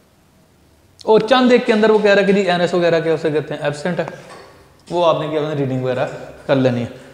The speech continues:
Respiration, respiration आपको बहुत दफा बता चुका हूँ बेटा, respiration क्या चीज़ है, क्या हो सकता है gaseous exchange is called as a respiration, जिसमें क्या oxygen का intake कर लिया जाएगा carbon dioxide को बाहर निकाल दिया जाएगा। Respiration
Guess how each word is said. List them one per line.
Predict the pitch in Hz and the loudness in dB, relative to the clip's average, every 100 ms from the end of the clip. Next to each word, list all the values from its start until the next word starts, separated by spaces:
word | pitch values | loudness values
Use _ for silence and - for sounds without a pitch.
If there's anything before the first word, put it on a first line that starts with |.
| - - - | -20 -10 2
Respiration, | 165 - 240 202 151 139 123 | 2 4 4 4 2 0 0
respiration | 131 131 165 160 | 0 0 -2 -2
आपको | 180 170 | -4 -4
बहुत | 151 165 | -4 -4
दफा | 156 135 | -6 -6
बता | 135 131 | -4 -4
चुका | 110 120 | -4 -6
हूँ | 117 113 - - - - 156 | -6 -8 -14 -20 -20 -8 -6
बेटा, | 160 175 | -2 -2
respiration | 147 156 196 190 170 180 | -2 -4 -2 -2 -2 -6
क्या | 175 170 | -4 -4
चीज़ | 160 147 139 | -2 -2 -2
है, | 147 147 - - - - | -4 -6 -12 -20 -16 -10
क्या | |
हो | 160 | -8
सकता | 160 156 | -4 -2
है | 131 | 2
gaseous | 147 147 180 190 | 0 0 -4 -4
exchange | - - 170 170 | -2 -2 0 -2
is | 165 | -2
called | 143 131 | -2 0
as | 135 143 | 0 0
a | 160 - - - | -2 -4 -16 -2
respiration, | 147 156 151 131 120 127 | -2 0 2 2 0 -2
जिसमें | 147 156 180 | -4 -2 -2
क्या | 170 165 | 0 0
oxygen | 156 170 165 | 0 -2 0
का | |
intake | 160 160 165 | 0 -2 -2
कर | 170 | -2
लिया | 156 156 | 0 0
जाएगा | 156 151 | -2 -2
carbon | 151 143 151 | -4 -4 -4
dioxide | 156 139 143 139 | -4 -4 -4 -4
को | 143 - - - - | -8 -12 -18 -12 -6
बाहर | 151 185 | -2 -2
निकाल | 165 151 143 | -2 -2 0
दिया | 147 | -2
जाएगा। | 143 143 143 - - - - | -2 -2 -4 -8 -16 -8 -4
Respiration | 226 - 262 233 - 247 | -4 2 2 2 -2 -4